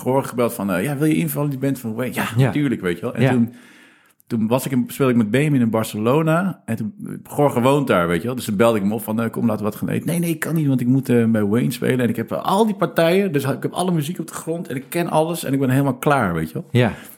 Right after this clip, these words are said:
Speaker 1: En toen belde ik ook op, een paar dagen, of ik stuurde een S M S, weet ik veel wat. En toen zei hij van, eh, ik zei, "Hoe was het?" "Ja, het had helemaal geen zin, joh. Ik had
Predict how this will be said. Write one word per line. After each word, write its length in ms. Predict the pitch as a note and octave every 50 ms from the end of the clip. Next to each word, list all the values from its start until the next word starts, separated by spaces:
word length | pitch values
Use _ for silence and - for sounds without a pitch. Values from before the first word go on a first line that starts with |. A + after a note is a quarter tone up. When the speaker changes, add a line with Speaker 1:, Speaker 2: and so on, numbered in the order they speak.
| _ _
Speaker 1:
En 120 | _ A2 G2+
toen 140 | - G#2 E2
belde 240 | G2 A2 A2+ A2
ik 100 | G#2+ -
ook 140 | - - -
op, 160 | - C3 -
een 500 | - - D#2+ E2 D#2 D2+ D2+ - F2+ E2+
paar 200 | - - F#2+ F#2+
dagen, 160 | E2+ F2 E2+ -
of 80 | -
ik 80 | F2 E2
stuurde 300 | - G#2+ G2 F2 F2 E2+
een 80 | F#2
S 100 | F2 -
M 160 | - E2 E2+ F#2
S, 60 | F#2
weet 140 | D2 D2+ F2
ik 60 | G2
veel 140 | - - D#2+
wat. 180 | E2 - - -
En 80 | -
toen 120 | G2 G#2+ G2+
zei 140 | G#2+ G#2+
hij 80 | G#2 G#2
van, 220 | - - G#2 G2 G2
eh, 80 | F#2+
ik 60 | G2+ A2+
zei, 120 | - A#2
"Hoe 80 | B2 C3+
was 180 | C#3+ E3+ E3+ -
het?" 180 | G#2 F#2 - -
"Ja, 320 | - - - - - - - _
het 160 | - - -
had 140 | - - -
helemaal 240 | G2+ G#2+ A#2 A#2
geen 180 | G#2 - F#2+ G2
zin, 220 | F#2+ G#2+ B2 C3
joh. 220 | C3+ C3 A#2 - -
Ik 60 | -
had 180 | - A2 -